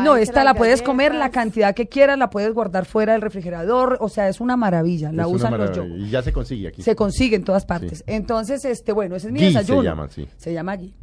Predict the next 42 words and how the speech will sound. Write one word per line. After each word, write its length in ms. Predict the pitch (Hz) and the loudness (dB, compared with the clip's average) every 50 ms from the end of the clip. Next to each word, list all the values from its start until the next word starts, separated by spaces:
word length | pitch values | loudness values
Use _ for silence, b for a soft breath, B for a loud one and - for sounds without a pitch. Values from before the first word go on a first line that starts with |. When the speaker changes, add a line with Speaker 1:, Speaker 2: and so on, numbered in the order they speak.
| - - | -6 -4
Speaker 1:
Entonces, 500 | 185 180 165 - 185 196 - 262 269 247 | -4 -2 0 0 0 2 2 2 2 2
eh, 200 | 269 247 226 220 - | 2 0 0 -2 -2
eh, 580 | 190 208 196 196 190 185 185 180 175 175 170 147 - _ - - - - - - - - - - - | -2 0 2 2 2 2 0 0 -2 -4 -6 -8 -12 _ -20 -20 -20 -20 -20 -20 -20 -20 -20 -14 -8
pues 160 | - 202 - | -4 0 2
ahí 120 | 120 120 | 2 4
Speaker 3:
Café, 80 | 123 240 151 156 175 - | 6 6 6 6 6 4
Speaker 1:
tengo 100 | - 180 | 4 4
ya 120 | - - - | 6 6 6
un 40 | - | 6
Speaker 3:
té, 40 | 160 | 6
Speaker 1:
desayuno, 400 | - - 220 214 185 202 196 196 | 4 2 2 0 -2 -2 -2 -2
ahí 100 | 196 202 | -2 0
me 120 | 254 277 | 0 0
tomo 240 | - 294 254 285 311 | 0 0 -2 -2 -4
mi 140 | 339 269 - | -6 -8 -10
café, 460 | - 190 156 - 180 190 240 247 170 151 | -10 -12 -12 -10 -12 -10 -10 -12 -12 -12
mi 160 | 180 180 - | -14 -14 -10
tinto, 280 | - 196 202 240 - | -10 -8 -4 0 0
yo 80 | 110 107 | 0 2
Speaker 3:
cacao, 360 | - - 135 143 151 156 156 | 4 4 6 8 8 8 6
Speaker 1:
soy 120 | 160 156 - - | 4 2 0 -2
Speaker 3:
agua 220 | 120 117 110 113 | -2 0 2 2
de 40 | 107 | 0
panela. 300 | - - 98 107 - 254 | 2 0 2 4 6 8
Speaker 1:
No, 160 | 285 339 339 | 8 8 8
yo 80 | 277 233 | 6 4
soy 200 | - - 254 247 | 6 4 4 6
colombiana 680 | - 311 311 311 277 233 202 220 226 214 220 247 277 | 6 6 6 6 6 6 4 4 6 6 6 4 4
con 160 | - 285 269 | 4 4 6
sa-, 140 | - 233 208 | 6 6 6
con 180 | - 214 202 202 | 6 6 8 8
aroma 260 | 196 196 214 226 269 | 8 8 8 8 8
de 80 | 285 | 6
mujer, 400 | 254 208 185 147 220 226 185 143 - | 4 2 2 2 2 2 2 -2 -4
o 60 | - | -8
sea, 240 | 139 - 185 180 175 | -4 0 0 0 2
yo 160 | 170 185 185 | 2 0 2
te 160 | 180 233 233 | 2 2 2
digo 240 | 233 240 214 240 240 | 4 4 2 2 2
café 480 | - 214 185 - - 247 277 311 330 - | 4 4 2 4 6 6 6 6 6 4
con 220 | - 233 226 208 | 2 2 2 2
a-, 160 | 190 180 180 | 2 0 0